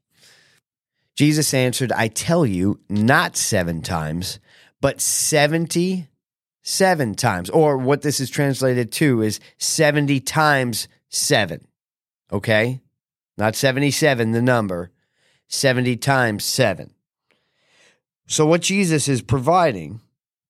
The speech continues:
is a number, seventy times seven. So he's saying, "Forgive your brother, neighbor,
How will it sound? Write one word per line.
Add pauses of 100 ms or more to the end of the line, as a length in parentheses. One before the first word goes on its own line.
(640)
is (200)
a
number,
seventy
times
seven. (260)
So
he's
saying,
"Forgive (260)
your (1400)
brother,
neighbor,